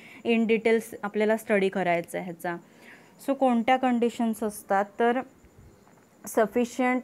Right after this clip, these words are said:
facilities for the storage as well as to maintain the post-, potency of drug. अ, चांगल्या प्रकारच्या फॅसिलिटीज असल्या पाहिजे ड्रग स्टोअर करण्यासाठी आणि त्यांची पोटन्सी मेंटेन राहण्यासाठी. ओके, म्हणजे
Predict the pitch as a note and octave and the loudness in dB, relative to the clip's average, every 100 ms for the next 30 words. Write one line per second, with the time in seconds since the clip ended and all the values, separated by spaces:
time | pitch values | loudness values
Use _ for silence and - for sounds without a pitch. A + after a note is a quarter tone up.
0 | - A3+ G3+ - A3 A#3 A3+ B3 B3 C4+ | 0 0 0 0 0 0 -2 0 0 0
1 | - - - - - A#3+ A3 G#3+ A3 A3+ | -6 -20 -20 -20 -2 2 2 2 0 0
2 | - G#3 G3+ G#3+ A#3 A#3 G#3 F#3+ G3 G#3+ | 2 2 4 4 2 2 -2 -2 0 2
3 | G#3+ G#3+ - A3+ G#3 G3 G3 G#3 G#3+ G#3+ | 2 0 -2 -2 0 -2 0 -2 0 -2
4 | B3+ A3+ G3 G3 - G#3 G3 G3+ G3+ G3+ | -2 0 -2 -2 -4 -2 0 0 0 -2
5 | A#3 A#3 F#3+ G#3+ D4 - _ F#3 E3+ F3 | -4 0 2 2 0 -8 _ -8 0 2
6 | D#3+ - - - - - - - - G#3 | 0 -4 -20 -20 -20 -20 -18 -10 -8 -8
7 | - - - - - A#3+ A#3 A#3 B3 B3+ | -12 -20 -20 -18 -2 2 4 4 4 2
8 | B3+ B3 C4+ C4 G#3+ G#3+ A3+ A3+ B3+ A#3+ | 2 2 0 0 0 0 0 2 2 2
9 | A3 A3+ G#3+ G#3 F3+ F3+ F3 G3 G3+ - | 0 0 0 0 0 -2 2 2 0 -2
10 | G#3+ G3 F#3+ G3 F3 E3 E3 E3+ - F3 | 2 4 4 2 2 0 -2 -6 -6 -8
11 | - - - - - G3+ G#3 G#3+ G#3 A#3+ | -8 -16 -20 -8 -4 -2 0 -2 -2 -2
12 | A#3+ G#3+ A3 A3 A3+ A#3+ A3+ G#3+ G3 G3+ | 0 0 0 -2 0 2 2 0 -2 -2
13 | G#3 G3+ F#3+ F3 E3+ F3 - D#3+ F3 - | -2 -2 -2 -2 -4 -8 -8 -8 -6 -8
14 | A3 G3+ F#3+ G#3+ | -6 -6 -6 -6